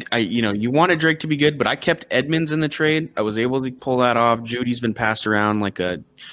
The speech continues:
dollar whore in our league, so, you know, it didn't really lo-, lose much. I traded him for Devontae Freeman. You know, I got little trade pieces to tack onto the top of people like Kenyon Drake to make it seem like you're actually kinda winning, when in reality, both those guys are gonna suck.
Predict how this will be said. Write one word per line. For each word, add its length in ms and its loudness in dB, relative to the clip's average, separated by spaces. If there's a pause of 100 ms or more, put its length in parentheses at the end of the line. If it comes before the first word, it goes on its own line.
(220)
dollar 320 4
whore 300 2
in 60 0
our 160 2
league, 360 0
so, 540 -2 (480)
you 140 -4
know, 360 -2
it 160 -12
didn't 220 4
really 180 6
lo-, 380 2 (100)
lose 280 4
much. 260 0
I 60 -2
traded 360 0
him 80 -2
for 100 -8
Devontae 460 -2
Freeman. 480 -4
You 80 -4
know, 80 -6
I 140 -2
got 240 2
little 180 0
trade 300 -2
pieces 320 -6
to 100 -20
tack 320 -4
onto 180 0
the 100 -8
top 380 0 (460)
of 100 -8
people 280 -4
like 220 0
Kenyon 360 0
Drake 320 -2
to 80 -8
make 180 -4
it 80 -8
seem 280 -2
like 200 -4
you're 100 0
actually 340 -2
kinda 240 -4
winning, 380 -4 (520)
when 240 -4
in 100 -4
reality, 380 0
both 260 -2
those 160 -2
guys 240 -2
are 40 -8
gonna 120 -4
suck. 540 0